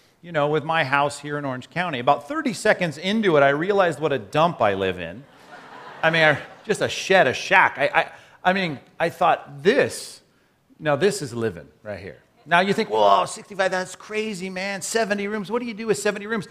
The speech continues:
The Vanderbilts had figured out what to do with seventy rooms. They had a purpose for every room, and by the time I was done with the tour,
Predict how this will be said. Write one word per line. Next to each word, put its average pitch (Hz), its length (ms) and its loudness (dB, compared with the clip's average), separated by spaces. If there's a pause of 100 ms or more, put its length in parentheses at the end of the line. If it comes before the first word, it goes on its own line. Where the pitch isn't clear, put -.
(260)
The 165 100 -2
Vanderbilts 160 800 0
had 147 160 -2
figured 147 280 0
out 131 220 4
what 139 180 0
to 139 100 -8
do 127 140 -2
with 113 120 -6
seventy 120 360 -2
rooms. 139 500 -6 (580)
They 170 160 2
had 180 120 8
a 156 60 2
purpose 185 400 2
for 160 160 -4
every 160 300 2
room, 160 240 -2
and 151 160 -4
by 160 80 6
the 160 80 -2
time 185 200 -4
I 170 140 4
was 208 160 -4
done 220 180 -2
with 226 120 0
the 220 60 -8
tour, 233 400 2